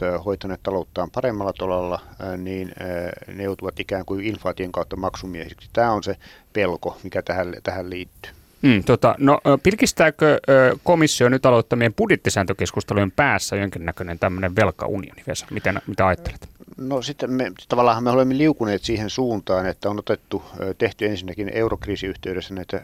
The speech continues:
Speaker 1: näitä rahoitustukijärjestelyitä. E K P oli siellä hyvin aktiivinen. E-, E K P oli, e,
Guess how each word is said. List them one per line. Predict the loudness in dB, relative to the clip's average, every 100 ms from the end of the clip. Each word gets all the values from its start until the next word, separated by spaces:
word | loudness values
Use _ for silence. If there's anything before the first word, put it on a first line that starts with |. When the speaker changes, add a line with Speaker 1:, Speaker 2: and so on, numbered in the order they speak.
| -8
Speaker 1:
näitä | -10 -6 -6 -2
rahoitustukijärjestelyitä. | -4 -4 -10 -10 -4 -4 -2 -4 -6 -8 -6 -4 -6 -8 -20 -4
E | -2 -2
K |
P | -4 -4 -4
oli | -6
siellä | -4 -2 -2 -2
hyvin | -6 -6
aktiivinen. | -8 -10 -10 -8 -8 -8 -10 -10
E-, | -6 -6 -6 -6 -4
E | -4
K | -6 -8
P |
oli, | -6 -6 -6 -6 -10
e, | -8